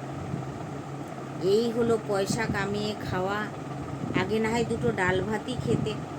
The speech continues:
মাছ মাংস না হয় একটু কমই পেতে।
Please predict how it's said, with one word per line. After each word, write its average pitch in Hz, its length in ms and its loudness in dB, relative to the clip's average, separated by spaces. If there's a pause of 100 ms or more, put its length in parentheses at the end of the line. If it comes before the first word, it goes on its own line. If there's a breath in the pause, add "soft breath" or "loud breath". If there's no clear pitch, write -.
(340)
মাছ 180 340 2
মাংস 214 340 0
না 233 140 4
হয় 233 140 2
একটু 233 300 -2
কমই 196 440 0
পেতে। 220 300 0